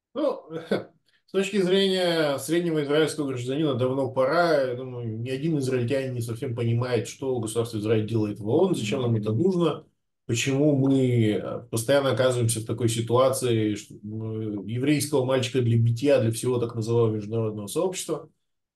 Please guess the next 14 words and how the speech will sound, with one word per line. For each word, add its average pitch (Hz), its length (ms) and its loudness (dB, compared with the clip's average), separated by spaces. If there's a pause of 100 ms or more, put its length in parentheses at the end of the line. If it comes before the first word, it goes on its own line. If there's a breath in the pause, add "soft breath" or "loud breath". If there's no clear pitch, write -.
Э, 123 300 -2 (800)
я 147 220 -4
думаю, 196 240 4
что 165 180 -4
в 131 80 -10
данном 185 380 2
случае 160 360 -6
так 147 220 -4
это 156 160 -4
объясняют, 127 720 -4
э, 95 40 -16
в 107 720 -6
миде. 156 680 0
Э, 110 680 -6